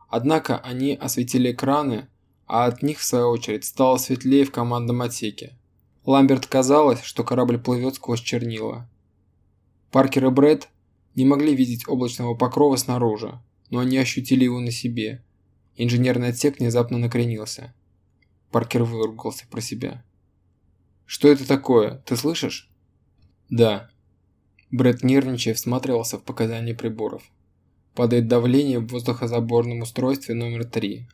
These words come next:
Должно быть, мы потеряли предохранительный кожух. Да, третий воздухозабор вышел из строя.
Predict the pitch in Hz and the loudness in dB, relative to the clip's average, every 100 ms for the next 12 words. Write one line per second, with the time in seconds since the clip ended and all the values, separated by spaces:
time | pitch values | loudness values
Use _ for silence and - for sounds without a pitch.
0 | - 117 123 123 139 127 123 120 123 127 | -4 0 0 0 0 0 -2 -2 -2 0
1 | 139 131 127 117 117 120 123 120 120 123 | 2 2 0 -2 -2 -2 -4 -4 -4 -4
2 | - 113 110 - _ _ _ _ _ _ | 0 0 0 -6 _ _ _ _ _ _
3 | _ 120 127 117 117 131 131 123 120 123 | _ 0 2 2 2 0 2 0 0 -2
4 | 120 120 120 131 131 120 120 120 - 117 | -2 -2 0 2 2 0 -6 -8 -4 -2
5 | 107 107 - | -2 -4 -12